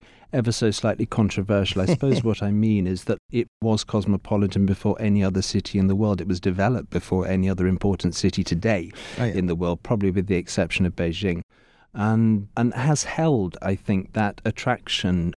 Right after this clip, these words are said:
Speaker 1: with the global, not just the elite. I don't think everybody comes to London if they can. And po-, possibly everybody wants to see London once in their lives.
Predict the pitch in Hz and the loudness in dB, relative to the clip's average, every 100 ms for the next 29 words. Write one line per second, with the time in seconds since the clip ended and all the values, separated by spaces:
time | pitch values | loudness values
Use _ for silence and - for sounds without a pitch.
0 | - 113 101 120 - 120 117 117 123 208 | -4 -4 -2 -2 2 4 4 2 2 0
1 | - - - - 131 90 85 - 95 95 | -2 -4 -2 0 2 2 0 -2 -2 0
2 | 101 143 160 175 - 220 104 87 - 90 | 0 -2 0 -2 0 0 0 0 0 -2
3 | 82 - 90 90 87 87 87 - 87 - | -2 0 0 2 2 2 0 -2 -4 0
4 | 92 92 135 - - - 247 - 185 151 | 0 0 -2 -4 -4 -2 -2 0 2 2
5 | 147 147 147 151 175 185 - - - 95 | 2 2 2 4 4 2 0 0 2 4
6 | 90 87 90 90 92 - - 87 82 85 | 4 4 4 4 2 0 0 2 2 0
7 | 87 80 - | 0 -2 -8